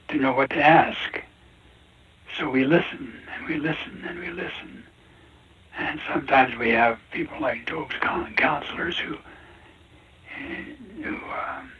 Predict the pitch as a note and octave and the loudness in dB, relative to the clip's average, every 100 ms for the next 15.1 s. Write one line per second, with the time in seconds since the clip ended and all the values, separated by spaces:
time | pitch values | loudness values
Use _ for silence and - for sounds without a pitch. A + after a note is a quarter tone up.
0 | - - - F3 D3 - - - F3+ D3 | -12 -10 -4 0 0 -2 -2 4 6 6
1 | A2+ - - - - - D#3 D3 D#3+ C3 | 2 -4 -18 -20 -20 0 0 2 4 4
2 | A#2+ - - - - - - - - - | 4 -4 -8 -6 -8 -8 -20 -20 -20 -20
3 | - _ _ _ - - D3 C#3+ C#3+ - | -20 _ _ _ -8 2 2 2 -2 -4
4 | E3 E3 E3+ C3 E3 F3+ - - D#3 E3+ | -10 -6 -6 -6 -6 -8 -6 -6 -6 -6
5 | F3 - - - D#3 - - - - - | -4 -4 -2 -4 -4 -8 -16 -18 -20 -20
6 | - - - - - - - - - _ | -20 -20 -20 -20 -20 -20 -20 -20 -20 _
7 | _ _ - - - - - - F#3 F#3+ | _ _ -20 -20 -16 -6 -4 0 0 0
8 | - E3 D3 - - - - - - - | 0 0 0 0 0 0 -4 -12 -14 -18
9 | - - - - - B2+ G3 F3+ - D3 | -20 -16 -8 -2 -2 2 2 2 2 2
10 | - C3+ A2 G#2 - B2+ C3 - G2+ F#2+ | 2 -2 -4 -8 -8 -6 -4 -2 -2 -4
11 | - - - - - - - - - - | -10 -2 -2 -2 -8 -10 -14 -20 -20 -20
12 | - - - - _ - - - - - | -20 -20 -20 -20 _ -12 -6 -4 -4 -6
13 | - - - - - - - - - - | -10 -14 -18 -20 -20 -20 -20 -20 -20 -20
14 | - - - - - - - - - - | -20 -20 -20 -20 -14 -8 -6 -6 -6 -8